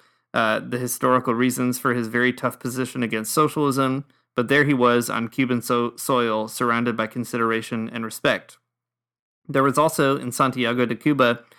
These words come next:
an activity with the Pope, and the entire town was there, and one of the people who spoke gave a hard, hard speech, and people began leaving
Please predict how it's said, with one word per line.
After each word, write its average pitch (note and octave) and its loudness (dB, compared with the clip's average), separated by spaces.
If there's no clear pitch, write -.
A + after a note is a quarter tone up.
an A#2+ 0
activity D3+ 0
with C3+ -2
the A#2+ -10
Pope, A2+ -2
and B2+ -4
the A#2+ 0
entire C3 0
town A#2+ -2
was A#2 -2
there, G#2 -2
and B2 2
one E3+ 4
of E3+ 0
the D3+ 2
people C3 -4
who B2+ 2
spoke B2 -2
gave A#2+ -2
a A2+ 2
hard, A#2+ 2
hard A2 2
speech, - -10
and A#2+ 0
people C#3+ 2
began A#2+ 2
leaving A2 0